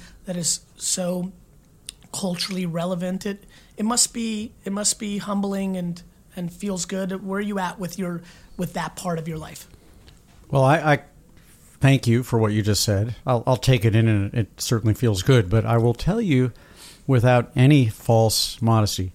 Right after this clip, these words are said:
Speaker 2: that for whatever reason, my wiring is that if you give me a compliment or you give a compliment to my team or my colleagues, what we do is we dig in and we try even harder.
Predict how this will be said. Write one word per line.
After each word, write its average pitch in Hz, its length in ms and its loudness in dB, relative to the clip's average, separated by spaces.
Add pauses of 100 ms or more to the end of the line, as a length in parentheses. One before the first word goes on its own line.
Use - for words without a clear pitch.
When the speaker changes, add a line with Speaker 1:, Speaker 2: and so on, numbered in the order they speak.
(760)
Speaker 2:
that 117 400 2 (1040)
for - 200 0
whatever 127 340 6
reason, 110 360 4
my 104 220 4
wiring 107 720 2
is 104 240 0
that 107 200 -2
if 113 220 -2
you 123 140 4
give 120 260 2
me 113 160 2
a 110 60 -2
compliment 104 560 -2
or 117 100 2
you 113 140 2
give 113 160 2
a 110 40 -4
compliment 110 640 0
to - 120 -4
my 104 180 2
team 98 520 0 (120)
or 110 100 -2
my 104 140 0
colleagues, 104 640 -4 (440)
what 127 180 2
we 151 200 2
do 139 440 0 (160)
is 107 180 -2
we 117 140 0
dig 113 360 2
in 117 300 0
and 110 100 0
we 101 80 -2
try 107 340 0
even 101 300 -2
harder. 90 320 -4